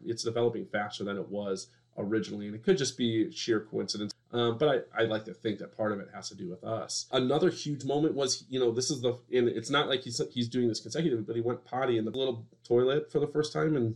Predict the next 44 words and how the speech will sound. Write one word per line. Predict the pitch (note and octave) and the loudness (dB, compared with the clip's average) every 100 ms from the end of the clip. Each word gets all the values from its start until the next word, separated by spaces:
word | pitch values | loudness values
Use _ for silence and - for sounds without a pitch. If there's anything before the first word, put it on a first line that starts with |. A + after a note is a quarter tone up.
| - _ | -6 _
that's | C3 B2 - | -10 -6 -2
super | - - - D#3 D3+ | 0 -2 0 2 4
encouraging | B2 B2+ C3 C3 C#3+ C#3+ | 2 2 0 0 -2 2
and, | A#2 | 2
like, | A2+ G#2+ | 2 -2
a | A2 | -6
huge, | - C#3 C#3+ D3 C3 A#2 A2+ | -10 -6 0 0 -2 -6 0
uh, | A#2+ A2+ A2 A2+ _ _ | 2 2 -2 -6 _ _
huge | - F#3 B2+ | 2 4 4
win. | A2 A2+ B2+ D3+ D#3 | 4 6 6 4 2
And, | A#2+ A#2 A2 G#2 | 4 4 4 0
uh, | G#2 G2+ | -4 -2
I | A#2+ | 2
know | A#2+ B2+ | 4 4
we | A#2+ | 4
still | A#2+ | 2
have | A2 | 2
a | |
long | A2 A#2 A2 | 2 4 4
way | A2 G#2+ | 4 2
to | G#2 | 0
go | G#2+ G#2+ | 0 2
before | G#2 G2+ G#2+ | 0 -2 -6
he's | G#2 - | -6 -12
potty | - G#2+ A2 | -6 -4 -4
trained, | F#2 A2+ A#2+ A2 G2+ - _ _ _ - | -4 0 2 2 -2 -8 _ _ _ -2
um, | A2 G2+ G2+ - _ | 0 0 -4 -8 _
you | G#2+ A2+ | 2 2
know, | G#2 | 4
and | G#2 | 2
maybe | A2+ B2 G2 | 2 2 -2
even, | G#2 G2+ G2 G2+ _ _ _ _ - - | -2 -2 -4 -6 _ _ _ _ -20 -8
you | C3 A#2+ | -2 0
know, | A2 | 2
much | A2+ A#2 | 0 -4
further | - B2 A#2 A2+ | 2 4 6 6
than | G#2+ G#2 | 4 0
even | A#2 A2 | -2 -2
I'm | G#2 | -6
thinking | G2 A#2 G#2+ G#2 | -2 -4 -2 -2
now, | A#2+ A2 | 0 0
but | G#2+ | -2
still, | - F3 D3+ | 0 4 6
it's | A2+ | 4